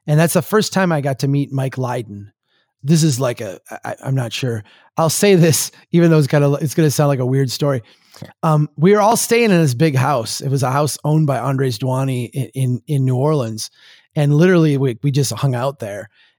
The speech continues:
And all the couches and beds and floors were taken. And Mike and I wound up sleeping next to each other on the hardwood floor in the kitchen. And you know what? It was awesome 'cause we sat up and chatted. And I, I really,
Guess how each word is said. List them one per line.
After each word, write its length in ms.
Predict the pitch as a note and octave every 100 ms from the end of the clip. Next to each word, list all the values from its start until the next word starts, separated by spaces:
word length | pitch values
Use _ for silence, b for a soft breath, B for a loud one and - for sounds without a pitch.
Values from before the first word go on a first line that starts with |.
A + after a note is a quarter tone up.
| -
And 400 | D3+ C#3+ C3+ B2+ -
all 160 | D#3+
the 80 | F3
couches 560 | - D#3+ D3 D#3 C#3+ A#2+
and 160 | B2
beds 400 | A#2 C3+ C3+ B2
and 320 | B2 B2 A#2+ A2
floors 480 | - C#3 C#3 C3+
were 100 | A#2
taken. 480 | A#2+ D3 B2+ A2+ G#2+
And 160 | A#2+ C3+
Mike 240 | C#3 F3
and 100 | D3+
I 120 | C3
wound 320 | B2+ C3 C3+ C3
up 180 | B2+ _ _ b b
sleeping 520 | - F#3+ A3 A#3 G3+
next 240 | F3+ G3
to 80 | -
each 180 | E3+ -
other 260 | C#3 C3+ C3+
on 140 | C#3+
the 100 | C#3+
hardwood 500 | A#2+ D3 D#3 D3 D3+
floor 300 | - D3 D3
in 80 | C#3
the 80 | B2
kitchen. 480 | - D#3+ - G2 G2+ _ _ _ _ -
And 120 | F3+
you 80 | F3+
know 140 | G3+
what? 220 | F#3 F#3 G#3
It 60 |
was 140 | E3+ F3
awesome 420 | F3+ G#3+ D#3 C3
'cause 160 | C3+
we 80 | C#3+
sat 260 | C#3 E3+ E3+
up 140 | E3
and 120 | D3+
chatted. 500 | C3+ D#3 D3+ D3+ D3 -
And 160 | C3+
I, 200 | B2 B2+ -
I 180 | C3 B2
really, 560 | A#2 C#3+ E3 D3 B2+ A2+